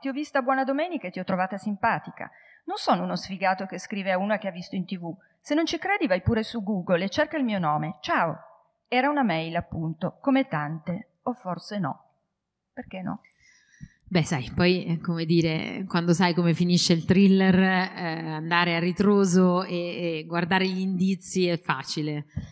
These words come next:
Speaker 2: Diciamo che non lo era col senno di poi, nel senso che queste poche righe tradiscono già, ehm, il focus, il centro.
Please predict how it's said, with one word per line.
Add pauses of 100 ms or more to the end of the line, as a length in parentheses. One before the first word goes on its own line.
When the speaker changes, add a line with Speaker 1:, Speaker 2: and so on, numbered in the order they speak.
(160)
Speaker 2:
Diciamo
che
non
lo
era
col
senno
di
poi,
nel
senso
che
queste
poche
righe
tradiscono
già, (500)
ehm,
il
focus,
il
centro.